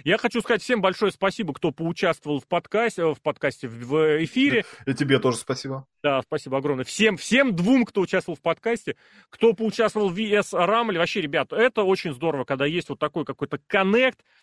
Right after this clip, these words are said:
Speaker 1: Очень было приятно, очень было здорово. Ну, естественно, отдельно Серхио, тебе, конечно, за эфир спасибо, и за подкаст тоже спасибо.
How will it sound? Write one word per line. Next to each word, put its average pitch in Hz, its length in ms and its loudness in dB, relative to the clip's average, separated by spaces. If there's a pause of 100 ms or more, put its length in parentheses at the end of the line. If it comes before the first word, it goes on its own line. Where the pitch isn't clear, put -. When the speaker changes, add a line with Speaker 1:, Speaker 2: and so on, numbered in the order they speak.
(120)
Speaker 1:
Очень 185 380 -2
было 156 280 0
приятно, 147 420 -2
очень 139 240 -8
было 131 180 -2
здорово. 143 280 -2
Ну, 165 100 0
естественно, 180 460 -2
отдельно 175 300 2
Серхио, 185 340 -4
тебе, 160 140 -6
конечно, 147 300 -8
за 143 160 -2
эфир 147 160 -10
спасибо, 151 460 -6
и - 20 2
за 123 100 -10
подкаст 151 360 -2
тоже 151 180 -8
спасибо. 165 460 -6